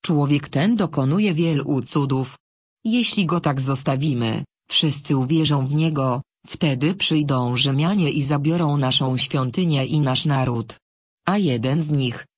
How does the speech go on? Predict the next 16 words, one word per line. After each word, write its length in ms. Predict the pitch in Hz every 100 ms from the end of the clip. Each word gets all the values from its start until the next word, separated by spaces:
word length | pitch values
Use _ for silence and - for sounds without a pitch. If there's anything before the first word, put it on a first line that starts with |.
| _
Kaifasz, 760 | 139 139 147 - 135 123 - - _ _
który 340 | - 302 262 196
tego 340 | - 131 127
roku 340 | 139 180 - 139
był 200 | 143 139
arcykapłanem, 1080 | 143 147 151 180 165 170 165 156 131 123 120 - -
rzekł 420 | 151 156 147 139
do 140 | 135 135
nich: 360 | 139 123 - - _ -
„Wy 140 | 147
nic 260 | 151 170 -
nie 180 | 143 143
wiecie 340 | 143 135 147
i 140 | 143
nie 180 | 147 170
myślicie, 760 | 175 156 175 175 - 135 123